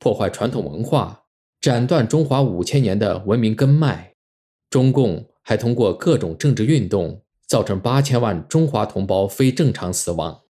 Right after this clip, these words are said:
近几年，大陆不断出现各种离奇的天灾人祸，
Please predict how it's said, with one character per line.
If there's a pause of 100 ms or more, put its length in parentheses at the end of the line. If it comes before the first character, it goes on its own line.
(540)
近
几
年， (240)
大
陆
不
断
出
现
各
种
离
奇
的
天
灾
人
祸，